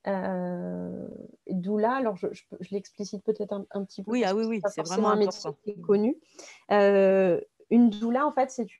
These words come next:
Speaker 1: une femme qui prend soin d'une autre femme
Speaker 2: Mhm.
Speaker 1: autour de, euh, la grossesse, l'accouchement, le postpartum.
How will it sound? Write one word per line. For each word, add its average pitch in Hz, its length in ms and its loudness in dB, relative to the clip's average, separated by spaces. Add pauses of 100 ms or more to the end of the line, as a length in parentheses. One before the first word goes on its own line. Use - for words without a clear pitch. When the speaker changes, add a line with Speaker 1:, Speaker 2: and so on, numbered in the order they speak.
Speaker 1:
une 202 100 -8
femme 247 240 -2
qui 262 120 -4
prend - 200 -10
soin 233 200 -6
d'une 214 180 -2
autre 208 260 -6
femme 175 260 -14 (580)
Speaker 2:
Mhm. 147 240 -14
Speaker 1:
autour 233 540 2
de, 226 540 2
euh, 170 920 -2
la 185 180 0
grossesse, 202 720 0
l'accouchement, 202 760 -4
le 202 120 0
postpartum. - 640 -6